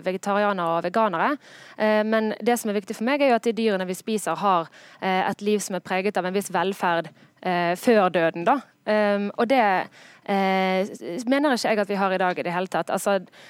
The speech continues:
eh, det er jo sånne ting som, eh, k-, hvor vanvittig mye gris du for eksempel har på i en binge. Du har dyr med sterke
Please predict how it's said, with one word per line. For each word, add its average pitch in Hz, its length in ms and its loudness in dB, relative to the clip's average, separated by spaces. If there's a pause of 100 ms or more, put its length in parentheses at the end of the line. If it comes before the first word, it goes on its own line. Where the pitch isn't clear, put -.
(160)
eh, 208 240 2
det 214 80 4
er 208 60 2
jo - 20 -6
sånne 202 220 -4
ting 220 100 -2
som, 196 220 -2 (180)
eh, 180 560 0
k-, - 160 -14
hvor 202 160 -2
vanvittig 208 320 -2
mye 190 160 -2
gris 214 420 -2
du - 80 -10
for 202 120 -4
eksempel 208 260 -2
har 202 160 2
på 202 220 0 (180)
i 202 140 -2 (100)
en 185 160 -2
binge. 185 400 0
Du 233 80 2
har 208 80 4
dyr 190 240 2
med 170 80 -2
sterke - 320 -6